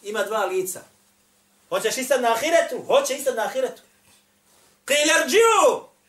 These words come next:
wara'akum faltamisu nura." Reći im se: "Idite natrag i tamo tražite svjetlo koje vama pripada." A nema drugog osim šta? Mrak.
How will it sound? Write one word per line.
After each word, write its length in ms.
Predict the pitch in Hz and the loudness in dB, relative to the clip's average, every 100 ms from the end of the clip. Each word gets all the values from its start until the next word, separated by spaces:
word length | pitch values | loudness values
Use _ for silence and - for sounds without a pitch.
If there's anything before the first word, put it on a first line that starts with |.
| _ _ _ _ _ _ _ | _ _ _ _ _ _ _
wara'akum 800 | 151 165 175 175 226 214 196 127 - | -6 -2 -2 -2 -6 -8 -12 -14 -4
faltamisu 580 | 226 254 381 403 - 330 | -2 2 2 2 0 0
nura." 400 | 349 320 262 269 | 2 4 4 2
Reći 180 | 277 277 | 0 -4
im 100 | 247 | 0
se: 260 | 277 - - | -2 -2 -4
"Idite 440 | 262 359 403 392 349 | -2 2 2 2 2
natrag 480 | 330 285 - - - - _ _ _ _ _ _ _ - | 2 2 0 0 -2 -10 _ _ _ _ _ _ _ -16
i 160 | 156 | -8
tamo 320 | 330 392 349 | -2 0 -2
tražite 480 | 262 247 226 202 180 | 0 0 0 -4 -8
svjetlo 440 | - 165 156 - - _ _ | -8 -10 -12 -16 -20 _ _
koje 140 | 135 | -18
vama 200 | 127 123 | -16 -16
pripada." 360 | 123 117 127 _ _ _ _ _ _ _ _ _ - | -20 -20 -20 _ _ _ _ _ _ _ _ _ -16
A 60 | |
nema 220 | 139 202 151 | -14 -10 -12
drugog 280 | 196 156 | -12 -10
osim 200 | 175 160 | -12 -12
šta? 300 | - 151 - _ _ _ _ _ _ | -12 -12 -12 _ _ _ _ _ _
Mrak. 380 | 120 156 - | -20 -20 -20